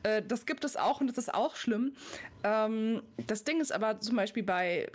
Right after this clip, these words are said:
Gewichtsstigmata und bei hohem Gewicht, Mehrgewicht, dass sich das wirklich durch viele Gesellschaftsschichten zieht und dass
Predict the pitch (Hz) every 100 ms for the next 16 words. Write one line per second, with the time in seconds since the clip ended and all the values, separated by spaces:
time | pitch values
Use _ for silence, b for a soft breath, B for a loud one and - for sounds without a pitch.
0 | - - 180 254 - - 185 175 - 170
1 | 170 165 220 240 226 196 180 - 208 196
2 | 208 190 208 - - _ _ 190 208 226
3 | 214 202 208 233 254 - 220 - 233 208
4 | 214 170 226 240 202 - - 240 - 208
5 | - 311 - 233 214 -